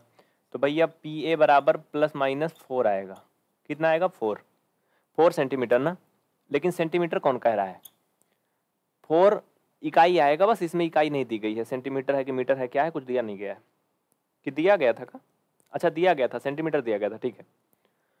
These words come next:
जब पीए फ़ोर है तो नीचे हम लिख सकते हैं, हम्म, इसलिए, इसलिए पीक्यू इक्वल टू into पीए। हाँ भाई थोड़ा ढंग से कर लीजिए,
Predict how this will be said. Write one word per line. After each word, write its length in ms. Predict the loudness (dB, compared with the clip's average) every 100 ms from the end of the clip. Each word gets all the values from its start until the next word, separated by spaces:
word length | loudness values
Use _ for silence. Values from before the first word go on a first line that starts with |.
| _ _ _ _ _
जब 260 | 2 2 4
पीए 320 | -4 4 4
फ़ोर 300 | 4 4 6
है 140 | 6 4
तो 120 | 2
नीचे 220 | 0 0
हम 120 | 0
लिख 140 | 0 0
सकते 300 | -2 2 0
हैं, 280 | 2 0 -4 _ _
हम्म, 220 | -2 -2 -2 _ _ _ _ _ _
इसलिए, 560 | -6 -4 -4 0 0 -2 _ _ _ _ _ _ _ _ _ _ _ _ _ _ _ _ -4
इसलिए 560 | -4 -2 0 0 -2 -6 _ _ _ _ _
पीक्यू 540 | -6 -6 -6 -2 -2 -2 _ _ _ _ _ -10
इक्वल 460 | -10 _ 2 2 -2 _ _ _ _ _ _ _ _
टू 120 | 2
into 480 | 2 2 -2 -2 -2 -6 _ _ _ _ _
पीए। 400 | -6 -4 -2 -2
हाँ 1300 | -4 _ _ _ _ _ _ _ _ _ _ _ -4
भाई 120 | -2 2
थोड़ा 160 | 0
ढंग 220 | 2 2 2
से 80 | 0
कर 120 | 0
लीजिए, 400 | -2 -6 -6